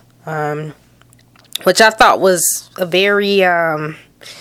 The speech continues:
<sighs> it was a very cowardly move, and I will never understand this man's hatred for the mother of his two kids, um,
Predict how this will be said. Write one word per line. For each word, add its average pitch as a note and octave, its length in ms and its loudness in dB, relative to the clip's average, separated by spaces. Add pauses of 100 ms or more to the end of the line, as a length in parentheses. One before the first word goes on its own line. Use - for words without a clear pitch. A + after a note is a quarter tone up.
(1120)
<sighs> - 480 -2
it F#3+ 80 -8
was G3+ 140 -10
a G3+ 40 -10
very E4 280 4
cowardly E3+ 560 0
move, D3 520 -4
and D#3+ 540 -8 (360)
I F#3 100 2
will G3 160 0
never A3 340 4
understand F3+ 840 -2
this E3 180 0
man's D#3+ 320 -2
hatred F3+ 600 -2
for E3 160 -2
the D3 100 -8
mother D#3+ 380 0
of D#3+ 80 -4
his - 160 -8
two D3+ 220 -8
kids, D#3 640 -4
um, D3 520 -14